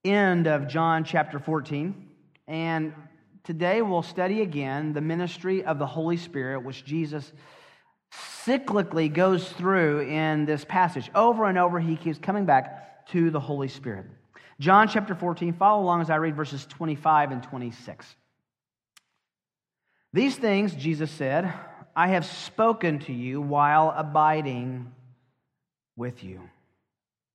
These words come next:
But the Helper, the Holy Spirit, whom the Father will send in my name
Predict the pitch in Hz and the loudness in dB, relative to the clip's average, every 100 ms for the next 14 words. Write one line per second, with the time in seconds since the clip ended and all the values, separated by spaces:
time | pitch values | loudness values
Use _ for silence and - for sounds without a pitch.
0 | _ _ _ _ _ _ _ _ 147 165 | _ _ _ _ _ _ _ _ 0 0
1 | 185 214 277 269 131 - - - _ _ | 2 4 4 4 -2 -4 -12 -20 _ _
2 | _ _ _ _ _ _ _ _ _ 147 | _ _ _ _ _ _ _ _ _ 0
3 | 147 170 208 269 - 156 139 147 139 139 | 2 4 2 2 -2 -2 0 -2 -6 -16
4 | - - _ _ _ _ _ _ _ 170 | -20 -20 _ _ _ _ _ _ _ 0
5 | 170 147 165 165 202 214 220 202 - 147 | 2 4 8 8 8 2 0 -4 -4 -2
6 | 131 135 131 120 - 151 180 175 127 104 | -2 -4 -4 -6 -4 2 2 2 0 -4
7 | 107 | -8